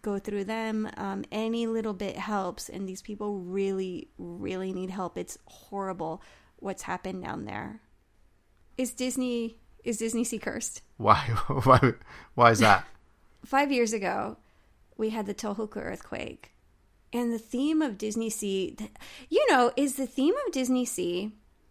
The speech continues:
Speaker 1: a good theme for Japan, right? 'Cause you got the ocean,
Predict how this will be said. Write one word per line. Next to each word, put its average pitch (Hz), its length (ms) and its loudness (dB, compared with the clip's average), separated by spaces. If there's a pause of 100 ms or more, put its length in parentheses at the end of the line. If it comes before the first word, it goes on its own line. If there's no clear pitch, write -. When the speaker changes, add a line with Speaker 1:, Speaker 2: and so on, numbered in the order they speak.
(840)
Speaker 1:
a 196 80 -8
good 214 340 -6
theme 214 240 -2
for 202 160 -6
Japan, 202 640 -10 (800)
right? 220 360 -2
'Cause 240 200 -6
you 240 100 -2
got 240 180 -4
the 311 140 -4
ocean, 208 540 -4